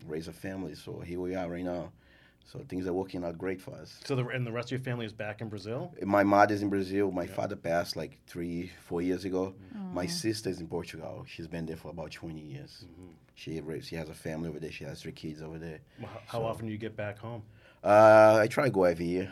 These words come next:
Speaker 1: I mean, last time I've been there was, like, Mother's Day last year, so it's been about a year.
Speaker 2: Mm.
Speaker 3: Nice. So, and how did you find your way to Rockport?
Speaker 1: I, uh, f-, when I, when I came to the United States, my cousin used to live in Rockport,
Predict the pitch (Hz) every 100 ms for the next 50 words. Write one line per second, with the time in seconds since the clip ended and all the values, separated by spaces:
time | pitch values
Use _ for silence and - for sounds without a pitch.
0 | - 82 87 85 90 - 90 82 85 85
1 | 85 82 82 78 - - 76 80 85 82
2 | 76 76 80 - 82 76 - 80 82 78
3 | 78 80 78 73 76 101 107 107 107 107
4 | _ _ 180 185 175 170 - - _ -
5 | - - - 269 269 262 226 277 285 233
6 | 254 240 240 233 214 208 180 170 - 151
7 | 127 _ _ - - - - - 131 135
8 | 131 123 123 - - 107 127 127 - 85
9 | 104 110 156 196 101 90 - 98 85 82
10 | 80 85 80 85 78 82 80 78 - 92
11 | - - -